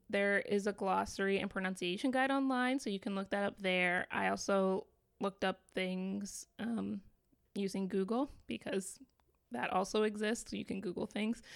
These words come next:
Um, but I really liked this, and I think we've talked about this in other books that we've read when not everything is explained to us, because that does get kind of annoying <laughs> after a while.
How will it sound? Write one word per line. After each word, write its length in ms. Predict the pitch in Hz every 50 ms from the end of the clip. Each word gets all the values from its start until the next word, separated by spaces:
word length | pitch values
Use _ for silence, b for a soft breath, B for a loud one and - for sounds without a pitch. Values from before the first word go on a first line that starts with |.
| B B B B B
Um, 400 | - 208 202 196 190 180 185 190 - b b b b b b
but 80 | - 233
I 40 | 247
really 240 | 254 269 262 269 240
liked 260 | 202 190 196 - -
this, 240 | - 202 202 196 -
and 100 | 202 196
I 60 | 196
think 140 | 196 202 202
we've 120 | 220 220
talked 220 | - 196 180 175 -
about 220 | 202 185 180 -
this 180 | 202 196 - -
in 80 | 190
other 240 | - 226 190 208 196
books 220 | 190 196 196 -
that 100 | - -
we've 220 | - 208 208 190 202
read 260 | 185 165 170 180 175
when 380 | 208 269 254 247 196 190 185 b b b b b b b b b b -
not 240 | - 208 202 196 - -
everything 440 | 196 180 190 202 190 190 185 185
is 140 | 185 185 175
explained 460 | 233 180 - - - 185 185 185 190
to 160 | - 220 208 202
us, 200 | 196 202 190 -
because 340 | - 190 - 214 190 - - -
that 200 | 202 190 185 -
does 260 | 185 180 180 180 -
get 300 | - 180 175 175 - - -
kind 220 | - - 220 190 196
of 100 | 190 202
annoying 560 | 226 185 175 165 165 160 170 180 196 233 247
<laughs> 0 |
after 280 | 254 262 254 - - 254 240 254
a 60 | 285
while. 580 | 262 254 247 254 254 254 254 254 254 254 262